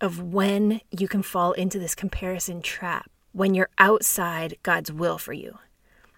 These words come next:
Oh man, when I am outside God's will for me, almost everything becomes a comparison. The grass is always greener, right? As a believer,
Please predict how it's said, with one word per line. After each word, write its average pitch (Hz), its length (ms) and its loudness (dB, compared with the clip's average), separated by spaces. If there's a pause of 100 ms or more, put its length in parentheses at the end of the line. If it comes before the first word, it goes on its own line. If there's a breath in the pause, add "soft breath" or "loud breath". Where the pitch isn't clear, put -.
(120)
Oh 196 120 6
man, 175 240 4
when 175 120 0
I 190 80 2
am 285 180 -2
outside 180 380 2
God's 175 240 0
will 165 160 0
for 214 120 -4
me, 220 160 4
almost 220 380 0 (120)
everything 190 640 0
becomes 175 340 -4
a 160 60 -2
comparison. 151 640 -4
The 160 80 -10
grass 226 320 4
is 233 200 6 (100)
always 196 460 6
greener, 165 380 -2
right? 202 380 2 (800 soft breath)
As 247 120 8
a 269 60 6
believer, 226 600 4